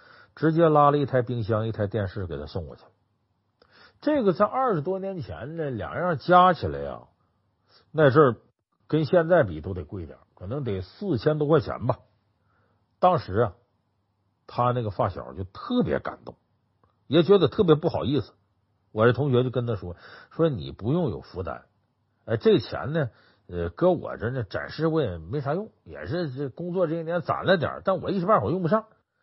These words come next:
咱俩呢，从小到大，这感情跟这比，这都不算啥。你看，他说这话不是装，因为呢，他发小有困难呢，他心里也不舒服，而他自个儿呢，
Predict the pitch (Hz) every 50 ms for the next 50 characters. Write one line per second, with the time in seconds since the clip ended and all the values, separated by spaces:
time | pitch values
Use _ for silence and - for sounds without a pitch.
0 | _ _ _ _ - 160 170 233 262 208 117 90 - 170 160 - - 220 214 175
1 | 110 220 - 165 175 208 214 214 190 165 139 135 180 165 - - 82 76 73 -
2 | 131 156 160 196 202 185 254 285 302 240 151 - 65 69 - 190 185 220 202 208
3 | 214 - 311 294 262 - - - - _ _ _ _ _ _ _ _ _ _ _
4 | _ _ _ _ _ _ _ _ _ 107 107 113 165 180 - _ _ _ _ _
5 | - - 185 - - 185 185 175 185 175 196 175 139 110 - 120 113 127 127 104
6 | - 65 57 - _ _ _ _ _ _ _ _ _ _ _ _ _ _ _ -
7 | 170 202 208 226 220 196 165 143 - _ _ _ - - 175 160 - 202 190 143
8 | 113 120 147 143 92 80 - - 151 131 95 76 65 64 60 - _ _ _ _
9 | - - _ _ - - - 135 - - 135 131 131 107 73 82 104 95 - 92
10 | 85 78 73 80 - _ _ _ _ _ _ _ _ _ _ _ _ _ _ _
11 | _ _ _ 117 127 151 160 220 208 - 285 269 165 117 76 69 80 98 156